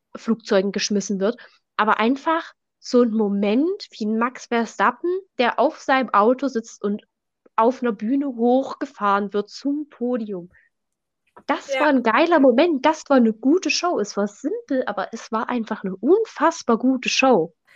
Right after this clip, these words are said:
Speaker 2: Es hat auch richtig, du hast den Fahrern auch richtig angesehen, die hatten Spaß am Ganzen. Die haben sich nicht gefragt, "Oh Gott, wo bin ich denn hier gelandet?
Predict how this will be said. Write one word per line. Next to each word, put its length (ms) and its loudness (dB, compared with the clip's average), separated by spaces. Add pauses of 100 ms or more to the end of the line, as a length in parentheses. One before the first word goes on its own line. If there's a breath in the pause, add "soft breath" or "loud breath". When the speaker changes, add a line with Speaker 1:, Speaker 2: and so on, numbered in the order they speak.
(180 soft breath)
Speaker 2:
Es 160 -12
hat 140 -2
auch 240 -2
richtig, 200 -10
du 160 -4
hast 180 -2
den 120 -6
Fahrern 500 0
auch 160 -6
richtig 360 -6
angesehen, 420 -10 (260 loud breath)
die 160 -20
hatten 260 -12
Spaß 220 -8 (760)
am 60 -10
Ganzen. 320 -8
Die 120 -6
haben 140 -2
sich 120 -6
nicht 180 -2
gefragt, 400 -4
"Oh 100 -12 (140)
Gott, 220 -2
wo 100 -6
bin 140 -10
ich 100 -20
denn 160 -12
hier 180 -2
gelandet? 600 -2